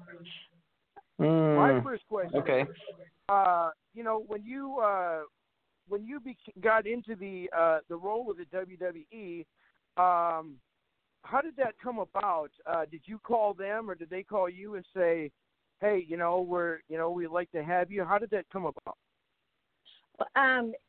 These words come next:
Speaker 3: well, you know, I worked with Eddie before he passed, uh, for SummerSlam during the, uh, Rey Mysterio, uh, child custody match. And so I did some backstage vignettes and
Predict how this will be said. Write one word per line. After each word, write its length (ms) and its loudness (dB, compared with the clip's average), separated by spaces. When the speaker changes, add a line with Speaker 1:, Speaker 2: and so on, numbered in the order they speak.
Speaker 3:
well, 300 2
you 160 -10
know, 100 -10
I 60 -6
worked 180 -8
with 140 -10
Eddie 400 -10
before 300 -8
he 160 -8
passed, 420 -2
uh, 220 -4
for 100 -2
SummerSlam 600 -4
during 360 -2
the, 280 4
uh, 220 2
Rey 180 4
Mysterio, 720 0
uh, 140 2
child 300 0
custody 400 -4
match. 380 -6
And 140 0
so 240 4
I 160 4
did 220 -4
some 140 -10
backstage 640 -6
vignettes 580 -8
and 160 -8